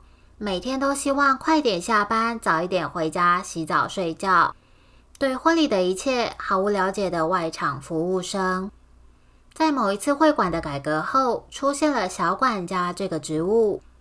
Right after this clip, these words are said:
非常陌生，不确定是做些什么，只知道婚礼企划请你做什么，你就去做什么。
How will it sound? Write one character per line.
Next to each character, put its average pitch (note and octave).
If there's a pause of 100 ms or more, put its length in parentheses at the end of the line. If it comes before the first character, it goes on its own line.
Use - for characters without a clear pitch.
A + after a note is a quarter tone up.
(360)
非 D#4+
常 B3
陌 C4
生， C#4
不 F#3+
确 G#3+
定 G#3
是 G#3+
做 A#3+
些 C#4
什 B3
么， E3 (180)
只 E3+
知 G3
道 G3+
婚 C4+
礼 B3+
企 G#3+
划 G#3
请 F#3+
你 E3+
做 G#3
什 G3+
么， D#3
你 D3+
就 E3
去 E3
做 F#3+
什 E3+
么。 D#3